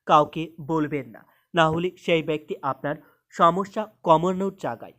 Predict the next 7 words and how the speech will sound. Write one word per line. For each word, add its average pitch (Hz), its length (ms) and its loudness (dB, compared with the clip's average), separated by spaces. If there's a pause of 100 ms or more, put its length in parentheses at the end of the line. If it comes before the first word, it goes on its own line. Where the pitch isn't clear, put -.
আরও 143 240 0 (100)
বেশি 143 400 -6 (380)
বাড়িয়ে 147 440 4
দেবে। 127 320 -10 (360)
শুভ 185 280 4
কাজে 185 280 -2 (160)
সাফল্য 151 480 -2